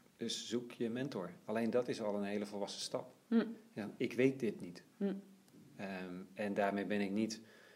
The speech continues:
Speaker 1: een klein kind geworden die je moet jengelen om, eh, eh, ehm, en bij de hand genomen worden. Maar daarmee neem ik verantwoordelijkheid voor iets wat ik niet weet. En
Speaker 2: Hm.
Speaker 1: vraag ik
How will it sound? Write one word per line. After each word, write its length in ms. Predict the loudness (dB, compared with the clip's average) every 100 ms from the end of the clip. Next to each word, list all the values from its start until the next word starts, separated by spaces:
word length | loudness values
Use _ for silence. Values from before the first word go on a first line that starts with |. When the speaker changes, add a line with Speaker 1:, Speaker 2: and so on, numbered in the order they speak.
| -20 -20 -20 _ _ _ _
Speaker 1:
een 140 | -4 0
klein 240 | 2 2
kind 200 | 2 2 0
geworden 520 | -2 -2 -2 -4 -8 -14 -6
die 140 | -2
je 80 | -2
moet 180 | -2 0
jengelen 500 | 0 2 0 -2 -4
om, 260 | -6 -4
eh, 80 | -4 -4
eh, 260 | -4 -4 -4
ehm, 720 | -6 -10 -12 -10 -10 -8 -6
en 120 | 2
bij 140 | 4 4
de 60 |
hand 200 | 4 -2
genomen 340 | 0 0 0 0
worden. 360 | 0 -2 -6 -12 -20 -20 -20 -6
Maar 100 | 2
daarmee 260 | 4 4 4
neem 180 | 2
ik 60 | 0
verantwoordelijkheid 680 | 0 -2 2 0 2 -2 -4
voor 160 | -6
iets 160 | -6 -4
wat 140 | -6
ik 80 | -4
niet 180 | -2 0
weet. 280 | -2 -4 0
En 80 | 6
Speaker 2:
Hm. 60 | 8
Speaker 1:
vraag 220 | 6
ik 60 | 4